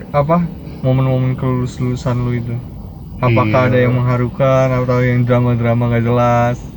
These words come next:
Speaker 2: Itu semuanya ada, paket lengkap.
Speaker 1: Oke.
Speaker 2: Iya, jadi ya lu tau lah I Q temen-temen lu seberapa, Yop?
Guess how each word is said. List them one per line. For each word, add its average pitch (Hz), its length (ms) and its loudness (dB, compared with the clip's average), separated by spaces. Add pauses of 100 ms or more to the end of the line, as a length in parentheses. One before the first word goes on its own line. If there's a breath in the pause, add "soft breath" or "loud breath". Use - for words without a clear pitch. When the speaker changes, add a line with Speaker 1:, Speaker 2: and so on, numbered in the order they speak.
(200)
Speaker 2:
Itu 277 560 4
semuanya 220 480 4
ada, 156 240 6
paket 175 320 2
lengkap. 170 320 4 (560)
Speaker 1:
Oke. 113 320 -2 (240)
Speaker 2:
Iya, 110 160 0
jadi 151 200 4 (520 loud breath)
ya 160 80 6
lu 185 160 4
tau 214 240 2
lah 220 400 2 (560)
I 185 240 2
Q 196 240 4
temen-temen 185 640 6
lu 208 160 6
seberapa, 160 640 4
Yop? 147 240 4